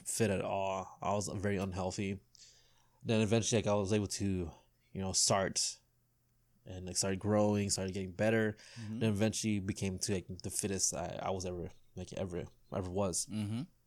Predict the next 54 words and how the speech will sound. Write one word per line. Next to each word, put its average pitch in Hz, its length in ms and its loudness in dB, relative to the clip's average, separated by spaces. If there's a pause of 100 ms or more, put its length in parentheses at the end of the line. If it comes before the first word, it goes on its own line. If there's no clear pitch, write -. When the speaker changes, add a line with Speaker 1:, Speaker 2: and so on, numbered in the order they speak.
(760)
Speaker 1:
And, 135 220 4
like, 127 140 4 (180)
like 139 120 0
I - 20 -2
said, 139 160 6
if 117 80 4
I'm 120 100 4
able 123 140 2
to - 80 -2
c-, 117 140 0
keep - 300 -2 (300)
this, 120 220 6
uh, 110 200 4 (220)
this 117 100 2
shit 120 160 4
consistent, 127 400 2
which 139 140 4
I'm 196 180 6
more 170 140 6
than 147 80 6
likely 113 220 4
I 98 40 0 (120)
am, 98 120 -2
just 98 260 0
with 104 140 -2
everything 95 300 0
happening 95 380 -2
and 185 80 -2
my 196 80 -6
scheduling, 110 480 -2 (320)
it's 113 100 0
the - 60 -4
perfect 113 320 0
time 98 180 -4
for - 120 -8
me. 104 180 -4 (840)
Speaker 2:
Oh, 117 220 -4 (100)
and 107 120 -4
I 107 60 2
was - 80 2
about 92 200 4
Speaker 1:
Um, - 20 2
Speaker 2:
to 87 60 0
say, 107 280 -4
don't 104 180 -6
forget, 101 460 -4
good 113 180 -4
timing. 135 560 -2
Um, 95 440 -6 (420)
we're 92 80 -10
gonna 110 120 -2
start 110 280 -2
biking 143 380 0
again 127 280 -2